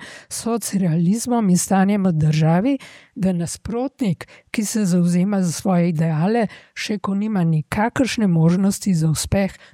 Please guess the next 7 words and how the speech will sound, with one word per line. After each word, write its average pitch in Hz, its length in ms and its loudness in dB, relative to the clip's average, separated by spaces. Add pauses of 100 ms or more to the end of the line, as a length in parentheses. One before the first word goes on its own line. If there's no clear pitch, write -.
zasluži 170 680 -2 (140)
spoštovanje. 160 920 0 (960)
Kot 233 220 -4
odgovorni 240 640 2
urednik 226 480 0
Poletove 220 640 -2
priloge, 196 680 -2